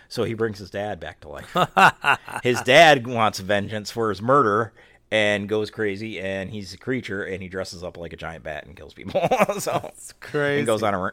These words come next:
Speaker 1: rampage,
Speaker 2: It actually
Speaker 1: so.
Speaker 2: sounds fun.
Speaker 1: It is kind of fun. Like, the, the premise is really cool, I thought. But it was not cool enough for it to get its own animated, uh, version, 'cause, you know, they did Gotham by Gaslight was animated now.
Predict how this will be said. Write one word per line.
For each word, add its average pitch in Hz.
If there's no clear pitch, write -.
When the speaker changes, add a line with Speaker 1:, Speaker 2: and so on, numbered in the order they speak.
Speaker 1:
rampage, 95
Speaker 2:
It 185
actually 180
Speaker 1:
so. 170
Speaker 2:
sounds 147
fun. 113
Speaker 1:
It -
is 185
kind 151
of 113
fun. 82
Like, 107
the, 131
the 135
premise 160
is 95
really 98
cool, 80
I -
thought. -
But 131
it 143
was 139
not 135
cool 135
enough 135
for 131
it -
to 123
get 127
its 123
own 131
animated, 127
uh, 113
version, 139
'cause, 113
you 123
know, 117
they 113
did 107
Gotham 117
by 113
Gaslight 110
was 98
animated 92
now. 101